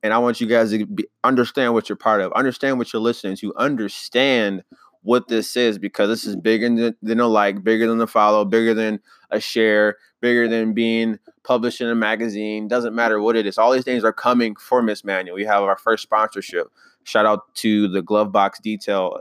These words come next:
very unique company, monthly subscription of different cleaning products for your car, uh, interior and exterior, where they have a variety of products like Adam Polish and so many other, uh, detailing products amongst the industry, premium. Um,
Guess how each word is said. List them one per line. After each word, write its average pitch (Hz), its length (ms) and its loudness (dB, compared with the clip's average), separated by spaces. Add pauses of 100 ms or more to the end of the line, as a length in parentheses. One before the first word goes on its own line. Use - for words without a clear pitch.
very 113 320 2
unique 110 280 -4
company, 110 420 -4
monthly 107 280 -2
subscription 107 680 -6
of 98 180 -2 (360)
different 120 320 -2
cleaning 110 280 -2
products 107 380 0
for - 140 -4
your 101 100 0
car, 110 520 2 (360)
uh, 95 280 2
interior 110 500 0
and 101 120 -2
exterior, 110 720 -2
where 101 140 -2
they 98 120 0
have 98 320 2 (200)
a 98 60 -12
variety 104 560 0
of 98 120 -4
products 104 460 0
like 95 140 -2
Adam 104 260 0
Polish 101 400 2
and 98 80 -14
so 101 180 -2
many 98 220 -4
other, 98 380 -4 (360)
uh, 95 360 2 (220)
detailing 104 500 -2
products 101 400 0
amongst 101 320 -4
the - 120 -14
industry, 101 380 -6
premium. 104 600 -4 (380)
Um, 101 420 2